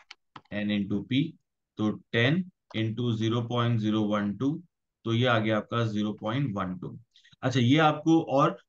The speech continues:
surety कहाँ से मिल जाएगी? क्वेश्चन में values given रहती है, e की power minus point one two is this। तो ई की power में क्या आता है? Basically mean आता है। तो mean आपको वहां से भी एक hint मिल जाएगा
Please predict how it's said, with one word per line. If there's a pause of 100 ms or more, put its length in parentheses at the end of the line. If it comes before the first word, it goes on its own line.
surety
कहाँ
से
मिल
जाएगी?
क्वेश्चन
में
values
given
रहती
है,
e (260)
की
power
minus (120)
point
one
two
is
this। (560)
तो
ई
की
power
में
क्या
आता
है?
Basically
mean
आता
है। (320)
तो
mean
आपको
वहां
से
भी
एक
hint
मिल
जाएगा